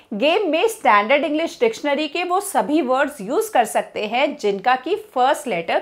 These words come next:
कैपिटल हो। Abbreviations, प्रीफिक्स, सफिक्स और ऐसे वर्ड्स जिनमें कि अपॉस्ट्रॉफी और हाइफन का यूज़ हो, ये सभी के सभी वर्ड्स अलाउड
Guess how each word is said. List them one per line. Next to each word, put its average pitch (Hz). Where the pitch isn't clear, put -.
कैपिटल 180
हो। 180
Abbreviations, 339
प्रीफिक्स, 247
सफिक्स 240
और 226
ऐसे 202
वर्ड्स 254
जिनमें 220
कि 311
अपॉस्ट्रॉफी 254
और 214
हाइफन 220
का 285
यूज़ 208
हो, 247
ये 285
सभी 233
के 302
सभी 269
वर्ड्स 202
अलाउड 185